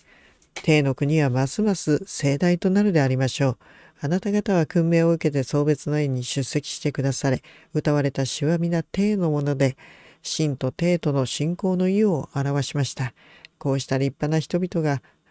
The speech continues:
上に立っていれば、貴国の前途にご心配はありません」と言った。歓喜が帝に好意を持ったのを知って、子さんは非常に喜び、他の五人の家老と共に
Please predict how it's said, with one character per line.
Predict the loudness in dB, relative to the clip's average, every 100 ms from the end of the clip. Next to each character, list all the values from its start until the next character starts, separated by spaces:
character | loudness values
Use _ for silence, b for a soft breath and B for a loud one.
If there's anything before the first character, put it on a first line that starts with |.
| b
上 | 2 2
に | 2
立 | 0 -4
っ |
て | -6 -4 0
い | 2
れ | 2
ば、 | 0 -4 _ b b b _
貴 | -4
国 | 0 0 0
の | -2 0
前 | 0 0
途 | 0
に | 0
ご | 0 -2
心 | -2 -4 -2
配 | 0 2
は | 2 0
あ | -2 -2
り | 0
ま | -2
せ | 0 0
ん」 | -2 _ _ _
と | -2
言 | -2
っ | -2 -10
た。 | -12 _ _ _ _ _ _ _ _ _ _ _ _ _ _ -8
歓 | -2 -2
喜 | 2 2
が | 2
帝 | 2 2
に | 0
好 | 0 2 4
意 | 2
を |
持 | 0
っ | -4
た | -4
の | -2 0
を |
知 | -2 -6
っ | -14
て、 | 0 2 2
子 | 0 -2
さ | -2
ん | -2
は |
非 | -4 -4 0
常 | 0 0
に | 0 -2 _
喜 | 0 2 4 2
び、 | 0 -4 b b -6
他 | -2
の | 0
五 | 2 2
人 | 2 0
の | -2 -6 _ _ _ _ _
家 | -2 2
老 | 4 2
と | 2 0
共 | 0 0
に | 2 0